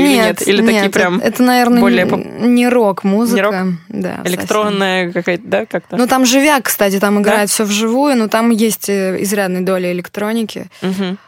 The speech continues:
Speaker 2: Вот. Ну, всё, больше ничего не буду говорить,
Speaker 1: Всё.
Speaker 2: просто послушайте.
Speaker 1: Хорошо, всем
Speaker 2: Причём,
Speaker 1: слушать.
Speaker 2: скорее всего, с первого раза вы испытаете шок, потому что <laughs> это очень непривычно для нормального
Speaker 1: Да?
Speaker 2: слушателя, да.
Speaker 1: Ага,
Speaker 2: Вот.
Speaker 1: хорошо.
Speaker 2: Но
Speaker 1: Класс.
Speaker 2: потом, вот,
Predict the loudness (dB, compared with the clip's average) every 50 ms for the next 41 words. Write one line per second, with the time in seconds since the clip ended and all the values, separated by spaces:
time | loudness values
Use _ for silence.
0 | _ _ _ -20 -16 -14 -12 -14 -14 _ -10 -8 -6 -4 -2 -2 -2 0 0 -2
1 | 0 0 -2 -2 -2 -2 -2 -4 -4 -6 -8 -10 -8 -8 -8 -6 -6 -4 -2 -2
2 | -2 -4 -6 -8 -8 -6 -6 -6 -6 -8 -8 -10 -10 -12 -10 -6 -4 -2 -2 -2
3 | -2 0 -2 -2 -2 0 0 0 2 2 2 2 2 2 2 0 0 0 2 2
4 | 4 4 4 4 4 2 0 2 2 2 4 4 4 4 4 4 4 4 4 4
5 | 4 4 4 4 4 4 2 2 0 -2 -4 -2 -2 0 0 0 0 -2 -2 0
6 | 0 0 0 -2 -2 -2 -2 0 2 2 0 2 2 0 0 2 2 2 2 2
7 | 2 2 0 0 0 0 0 0 2 2 0 0 -2 -2 -4 -4 -6 _ _ -20
8 | -14 -14 -12 -12 -12 -14 -12 -6 -4 -2 -2 0 0 0 0 -2 -2 -2 -2 -4
9 | -4 -2 -2 -2 -2 -2 -4 -6 -6 -6 -6 -8 -10 -12 -14 -14 _ -8 -8 -6
10 | -4 -4 -6 -4 -4 -4 -4 -4 -4 -4 -6 -6 -8 -10 -14 -14 -12 -12 -10 -6
11 | -4 -2 0 2 2 0 0 2 2 2 4 4 4 4 2 2 0